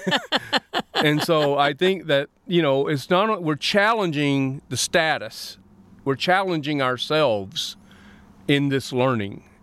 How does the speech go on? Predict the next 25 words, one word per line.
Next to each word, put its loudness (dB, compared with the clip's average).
Is -2
this, 0
is 0
this -4
the -10
best -8
way? -6
Are 4
mobile 0
distributions -2
the 0
best 0
way 0
to -4
do -2
food? -8
Well, 0
in -4
some 0
cases, -4
absolutely. -6
But 2
in 0
other 0
cases, -2